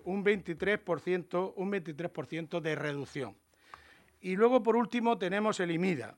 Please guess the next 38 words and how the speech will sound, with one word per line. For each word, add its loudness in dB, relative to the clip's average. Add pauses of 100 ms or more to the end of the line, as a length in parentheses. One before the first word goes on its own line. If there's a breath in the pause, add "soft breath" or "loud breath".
el -10
imida. -4 (180)
El -14
imida -2
tenemos -4
un -4
problema, -2 (320 soft breath)
y 0
es 0
que -2
cincuenta -4
y -6
tres -4
profesionales, 0 (500 soft breath)
eh, 2
eh, -6
cincuenta -6
y -2
tres 2
con -2
contratos -2
en -2
precario, 4 (140)
estamos -8
hablando 0
del 0
sesenta -4
por -8
ciento -4
de 4
la 2
plantilla, -2 (580 loud breath)
está 0
en -6
peligro, -2
están -6
en -6
peligro, -2